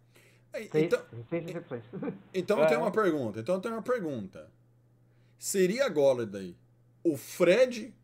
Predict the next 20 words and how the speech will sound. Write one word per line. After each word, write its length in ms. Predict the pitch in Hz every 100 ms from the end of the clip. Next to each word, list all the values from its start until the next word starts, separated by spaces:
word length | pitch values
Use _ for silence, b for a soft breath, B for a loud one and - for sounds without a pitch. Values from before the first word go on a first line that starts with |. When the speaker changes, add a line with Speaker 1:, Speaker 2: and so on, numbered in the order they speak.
| -
Speaker 1:
do 160 | 139 139
Giants 240 | 151 156
Brasil? 360 | 131 117 117 - _ _ _
Do, 240 | 117 127 113
do 140 | 101
Giants 180 | 101 90
Brasil. 240 | 98 92
Do 200 | 104 123
New 240 | 120 170 202
York 160 | 175
Giants? 440 | 131 139 240 - _ _ _ _ _ -
O 60 | -
Fred 380 | - 151 180 160
Cone, 280 | 151 180 180
centroavante 560 | 180 170 156 123 151
da 80 | 143
seleção? 440 | 127 127 110 131 - _ _ _ _ _ _ _
Fica 260 | 196 220 190
a 20 |
pergunta. 560 | 170 131 135 139 151